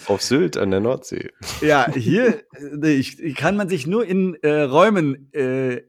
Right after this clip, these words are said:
Speaker 2: aufhalten, ja, weil draußen wirst du einfach weggefegt. Das ist der Wahnsinn.
Speaker 1: Mhm.
Speaker 2: Gut, so wie Karl Zeiss Jena vielleicht, ne, am kommenden Samstag, Florian. Also vielen Dank, dass du uns mal an deinem zweiten Fußballherz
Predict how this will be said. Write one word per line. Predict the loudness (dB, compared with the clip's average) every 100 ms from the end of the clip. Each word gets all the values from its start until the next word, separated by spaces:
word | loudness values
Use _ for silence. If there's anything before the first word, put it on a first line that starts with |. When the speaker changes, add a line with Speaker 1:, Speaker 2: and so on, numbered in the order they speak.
| 0
Speaker 2:
aufhalten, | 0 2 2 2 0
ja, | 0 0
weil | 0
draußen | 0 -2 -4 -6
wirst | -6 -2
du |
einfach | 0 0 -2
weggefegt. | -6 -4 -6 -6 -4 -4 -4
Das | -12
ist | -14 -14
der | -12 -10
Wahnsinn. | -8 -8 -10
Speaker 1:
Mhm. | -16 -20 -20 -20 _
Speaker 2:
Gut, | 4 4 4 -2 _ _
so | 0 4 4 4
wie | 4 4 2
Karl | 0 2 2
Zeiss | 2 0
Jena | 0 0 0
vielleicht, | 2 4 6 6 4 4 0 -10 -16 -18 _ _ _ _ _ _ _
ne, | -2 0
am | 0 -2
kommenden | 0 0 0 0
Samstag, | 0 -2 -2 -4
Florian. | -2 0 0 -2 -4 -16 -18 -2
Also | 0 2
vielen | 0 2
Dank, | 4 2 -2 -8
dass | -2 -2 0
du | -4 -2
uns | -4 0
mal | 2 2
an | 2 2
deinem | 2 2 0 -2
zweiten | 0 0 0
Fußballherz | -4 -2 2 2 2 0 -6 -16